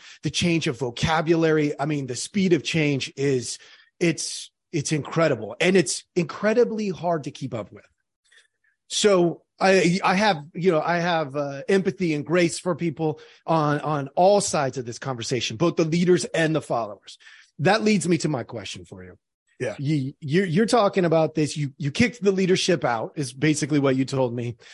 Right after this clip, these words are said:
Speaker 1: because
Speaker 2: Correct.
Speaker 1: as you, as you know, um, something that I've studied myself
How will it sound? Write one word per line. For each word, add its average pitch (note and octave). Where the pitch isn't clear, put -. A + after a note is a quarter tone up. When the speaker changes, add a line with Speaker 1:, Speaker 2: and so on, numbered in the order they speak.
Speaker 1:
because G3
Speaker 2:
Correct. -
Speaker 1:
as E3
you, E3
as E3
you G#3+
know, C#3+
um, D3+
something E3
that D3+
I've D#3
studied D3+
myself D#3